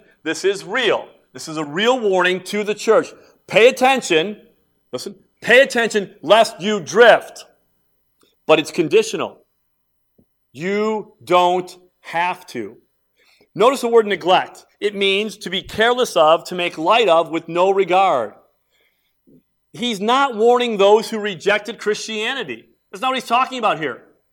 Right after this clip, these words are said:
He's talking about people who are neglecting their Christianity. He's not talking about rejection here.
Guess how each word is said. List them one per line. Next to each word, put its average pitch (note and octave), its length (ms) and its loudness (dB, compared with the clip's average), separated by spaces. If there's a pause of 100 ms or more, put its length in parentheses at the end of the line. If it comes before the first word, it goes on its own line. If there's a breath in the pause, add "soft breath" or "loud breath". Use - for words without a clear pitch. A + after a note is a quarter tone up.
(440)
He's D4 240 -2
talking A#3 280 0
about G3+ 240 -2
people G#3+ 340 -4
who G#3 160 0
are A3 80 2
neglecting G3 1080 -4 (580)
their F#3+ 160 0
Christianity. C#3 920 -4 (1500)
He's C#4+ 180 -8
not D4 140 -2
talking D4 180 2
about G3+ 140 0
rejection C4 560 -2
here. B2+ 420 -10